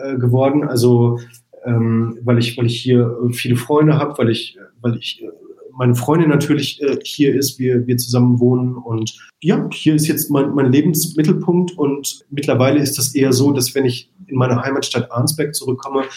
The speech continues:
dass ich da eher so, so Fremdheitsgefühle hab oder so ein bisschen fremdel erstmal mit der Umgebung.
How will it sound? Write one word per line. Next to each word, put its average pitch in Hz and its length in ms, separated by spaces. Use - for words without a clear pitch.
dass 117 140
ich 120 120
da 120 280
eher 110 180
so, 101 260
so 104 240
Fremdheitsgefühle 110 1800
hab - 180
oder 107 200
so 113 120
ein 107 40
bisschen 120 280
fremdel 117 520
erstmal 95 480
mit 98 140
der 92 120
Umgebung. 92 460